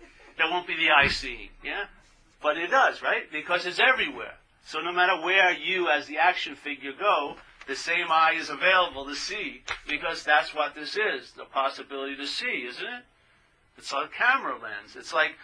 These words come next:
a frame lens. It refracts light. Information gets processed, yeah?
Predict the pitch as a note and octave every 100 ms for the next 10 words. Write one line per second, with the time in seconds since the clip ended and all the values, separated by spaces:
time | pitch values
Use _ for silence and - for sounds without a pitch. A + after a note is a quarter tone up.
0 | - C3+ - - F3+ F#3 F#3+ F#3+ A#3 D#3
1 | B2 C#3 C#3 C3+ - D#3+ F3+ - G3+ A3+
2 | C3+ - - _ _ _ _ _ _ _
3 | _ _ _ _ _ _ _ _ _ _
4 | _ _ E3 F#3 G3 G#3+ A#3+ - D#3+ B2+
5 | A#2 - - - _ _ _ _ _ _
6 | _ _ _ _ _ D3 C3 - F#2+ -
7 | B2+ D3